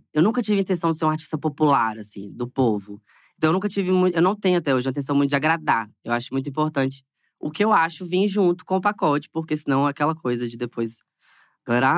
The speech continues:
"Ah, ele não sabia que ele era assim, que ele tem essa posição", não, não. Então eu gosto sempre, além no imi-, no início, falar, "Gente, Lula", e tal, e vambora. E, então, assim, tem uma galera que não, que veio com hate, mas que eu já tava meio assim, "Ah, até prefiro."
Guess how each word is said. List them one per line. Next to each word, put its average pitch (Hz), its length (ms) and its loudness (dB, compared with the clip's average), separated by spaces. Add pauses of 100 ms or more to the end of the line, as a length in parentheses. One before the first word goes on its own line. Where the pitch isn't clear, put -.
(320)
"Ah, 131 120 0
ele 120 100 0
não 127 60 -2
sabia 139 300 0
que 135 60 -8
ele 131 80 0
era 131 100 -2
assim, 143 540 4
que - 60 -4
ele 123 80 -2
tem 127 80 -2
essa 123 120 -8
posição", 127 480 -2
não, 143 120 2
não. 147 80 2
Então 151 200 0
eu 165 40 -4
gosto 165 240 0
sempre, 190 260 0
além 165 180 2
no 202 80 2
imi-, 156 220 4
no 147 120 0
início, 139 240 0
falar, 123 260 2
"Gente, 139 260 -8
Lula", 160 500 6
e 135 160 2
tal, 135 400 2
e 120 60 -4
vambora. 127 360 -4 (640)
E, 175 1160 6 (380)
então, 190 260 4
assim, 226 260 0
tem 214 140 0
uma 240 80 2
galera 226 200 0
que 226 100 -12
não, 214 160 2
que - 180 -4
veio 170 300 4
com 175 120 0
hate, 190 220 2
mas 214 140 -2
que 226 60 -2
eu 214 40 2
já 214 100 2
tava 233 180 0
meio 214 120 2
assim, 180 240 2
"Ah, 190 120 4
até 185 140 -2
prefiro." 120 560 -2